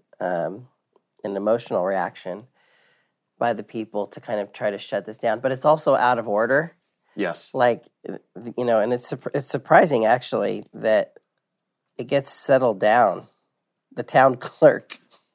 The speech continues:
Speaker 1: <laughs> settles it down
Speaker 2: <laughs> Yeah.
Speaker 1: and is like, "Guys, this is, you know, there's,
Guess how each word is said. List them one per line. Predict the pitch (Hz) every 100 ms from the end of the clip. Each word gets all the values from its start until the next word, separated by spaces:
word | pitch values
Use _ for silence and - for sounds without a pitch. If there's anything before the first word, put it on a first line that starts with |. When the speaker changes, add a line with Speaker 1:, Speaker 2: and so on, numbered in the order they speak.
| _
Speaker 1:
<laughs> | _ _ _ - 180
settles | - 208 160 165 - -
it | -
down | - 123 139 -
Speaker 2:
<laughs> |
Yeah. | 139 107 - _ -
Speaker 1:
and | 156
is | 147 139
like, | 143 123
"Guys, | - 151 147 131
this | 127 139 160
is, | 135 131 -
you | 131
know, | 120
there's, | 113 147 147